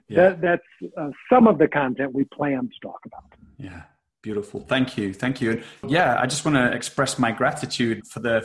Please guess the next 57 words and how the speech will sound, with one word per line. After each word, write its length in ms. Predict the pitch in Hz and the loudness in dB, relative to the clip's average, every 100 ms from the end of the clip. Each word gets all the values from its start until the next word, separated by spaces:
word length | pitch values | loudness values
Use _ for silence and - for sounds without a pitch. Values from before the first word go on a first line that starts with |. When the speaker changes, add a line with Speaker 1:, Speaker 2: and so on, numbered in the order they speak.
| - | 0
Speaker 1:
fire 280 | 127 127 120 | 2 2 2
hose 480 | 120 117 113 110 117 | 2 0 0 -2 -2
of 280 | 110 110 107 | -2 -2 -4
wisdom 540 | 107 127 123 123 113 110 | 0 0 0 0 2 0
and 160 | 107 | 0
knowledge 480 | 113 123 135 113 - | 0 2 2 -2 -6
that 180 | 117 113 | -8 -6
came 240 | 123 120 | -4 -4
through 200 | 113 - | -6 -4
you 240 | 131 127 110 | 0 0 -2
today. 280 | 117 107 107 | -2 0 2
I 40 | |
love 240 | 113 127 | 2 0
it 80 | 120 | 0
when 160 | 120 117 | 0 0
you 80 | 113 | 0
get 220 | 120 107 | -2 -2
in 80 | 110 | -2
your 100 | 110 | -4
groove 480 | - 120 117 113 113 | -2 0 2 0 -2
and 200 | 107 110 _ _ | -4 -6 _ _
share 340 | - - 117 120 | -6 0 2 4
in 120 | 220 | 2
this 160 | - 220 | 2 2
way. 240 | 208 202 | 2 0
So 440 | - - - 196 - | -2 -6 -4 -8 -8
Speaker 2:
<laughs> 80 | 127 | -6
Speaker 1:
thanks 300 | 120 113 - | -6 -8 -6
very 180 | 123 117 | -2 0
much. 340 | 120 110 104 | 0 -2 -6
Speaker 2:
And, 120 | 107 | -8
uh, 180 | 107 110 117 _ _ - - _ _ | -10 -12 -16 _ _ -20 -20 _ _
you're 180 | 156 135 - | 6 6 4
so 100 | 120 101 | -4 -2
welcome. 580 | 82 76 - 87 92 - _ | -4 -8 -8 -8 -10 -14 _
As 140 | 139 127 | -4 4
usual, 360 | 139 123 127 | 4 4 0
Joel, 240 | 117 127 123 | -2 0 0
it's 100 | - | 0
just 140 | 151 170 | -2 -2
a 60 | |
delight 420 | 143 135 104 101 - | 0 0 0 -6 -8
to 60 | 110 | -8
be 160 | 104 90 | -8 -8
with 180 | - - | -10 -14
you. 140 | 87 - | -18 -12
Speaker 1:
Mm, 260 | 95 92 | -10 -10
Speaker 2:
Uh, 20 | 92 - - | -12 -18 -6
Speaker 1:
yeah. 100 | 139 | 2
Speaker 2:
you 140 | 139 143 | 4 6
know, 120 | 139 | 8
we're 120 | 143 | 8
just, 200 | 127 151 - - - _ _ | 6 4 2 -20 -20 _ _
we're 140 | 151 143 | 4 6
resting 480 | 151 180 - 185 165 | 6 6 6 8 10
in 120 | 147 | 8
that 200 | 135 | 6